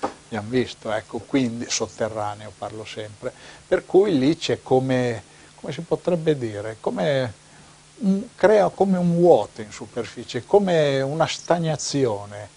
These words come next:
eh, come un blocco, ecco. Per cui anche lì uno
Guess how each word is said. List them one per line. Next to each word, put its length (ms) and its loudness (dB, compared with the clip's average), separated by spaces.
eh, 360 -8
come 260 -2
un 220 -2
blocco, 640 2
ecco. 600 -12
Per 220 4
cui 560 0
anche 280 -2
lì 280 -2
uno 400 -6